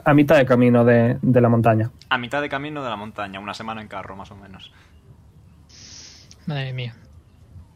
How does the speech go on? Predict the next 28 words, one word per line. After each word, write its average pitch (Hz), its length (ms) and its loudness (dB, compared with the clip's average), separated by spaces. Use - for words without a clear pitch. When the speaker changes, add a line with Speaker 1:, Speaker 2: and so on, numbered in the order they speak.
Speaker 2:
Es 131 140 -8
el 127 120 -6
camino 110 280 -8
que 110 60 -14
vamos 104 260 -12
a 104 60 -14
acabar 101 240 -10
tomando, 110 300 -10
al 98 60 -16
fin 107 80 -16
y - 40 -16
al - 60 -16
Speaker 3:
Es - 40 -20
Speaker 2:
cabo, 233 120 -12
Speaker 3:
que 262 100 -6
Speaker 2:
sí. 254 60 -8
Speaker 3:
no 262 60 -2
hay, 285 140 -6
no 269 80 -6
hay 254 80 -2
ninguna 254 400 0
planta 269 480 -2
que 262 160 -6
sea 269 220 -4
de 233 100 -2
mar. 269 300 -2
<laughs> - 600 -6
Aquí. 254 340 -8